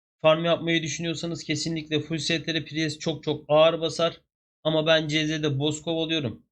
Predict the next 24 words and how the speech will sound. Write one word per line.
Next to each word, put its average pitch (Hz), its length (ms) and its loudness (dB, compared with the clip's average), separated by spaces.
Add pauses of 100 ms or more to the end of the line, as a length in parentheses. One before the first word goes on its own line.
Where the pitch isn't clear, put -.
(120)
P 139 180 2
K 156 200 4
atıyorum. 147 400 -2
P 139 200 2
K'da 151 280 2
işte 151 240 -6
tek 151 240 -4
yemek 151 280 -4
istemiyorum. 160 640 -6 (800)
Çünkü 151 260 -4
Priest 151 400 -2
bir 160 60 4
anda 156 240 4
arada 151 300 2
kalabiliyor. 151 480 0
Buranın 139 320 -2
akşam 139 420 0
saatlerinde 143 480 -2
P 139 180 -2
K'sı 135 280 -4
da 127 100 -2
çok 139 240 -4
yoğun 139 200 0
oluyor. 127 440 -4